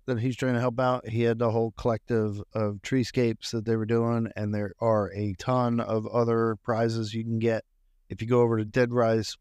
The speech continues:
Woodcrafts on, uh, Instagram, he's got how to donate to the organization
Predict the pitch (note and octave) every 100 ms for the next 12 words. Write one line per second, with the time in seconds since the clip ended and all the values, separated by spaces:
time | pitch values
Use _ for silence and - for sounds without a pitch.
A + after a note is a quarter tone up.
0 | A#2+ A#2+ A2+ - A#2 A2 - - _ -
1 | A2+ G#2+ G#2 G2 - _ - G#2+ G2+ G2
2 | - A#2+ A2+ - A#2+ A#2+ A#2 A2 G#2 A2+
3 | - A#2+ G#2+ - _ _ _ _ - A#2
4 | A2 A2 G2+ - _ _ _ - B2 A#2
5 | A2+ A2 - - A2+ A2+ G#2+ G2 G#2+ A2+
6 | G#2 B2+ B2 A2 G#2+ G#2 G#2 - A2 G#2+